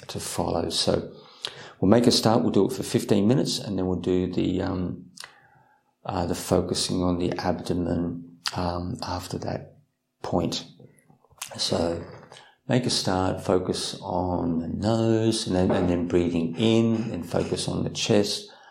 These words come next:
and then focus on the tummy. Then as you breathe out, uh, f-, focusing on the abdomen, and then on the chest,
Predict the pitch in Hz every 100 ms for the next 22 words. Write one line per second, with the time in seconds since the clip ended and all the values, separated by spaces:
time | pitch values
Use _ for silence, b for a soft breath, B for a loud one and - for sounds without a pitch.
0 | B B B - 98 87 87 87 - -
1 | 90 85 85 98 92 95 92 - - 113
2 | 92 92 92 95 87 - 90 90 - -
3 | 101 117 147 - - - _ b b b
4 | b _ 107 101 87 - - - 98 92
5 | - 98 90 87 101 104 - 98 95 98
6 | 98 98 - 90 90 87 95 87 85 85
7 | - 107 104 - - -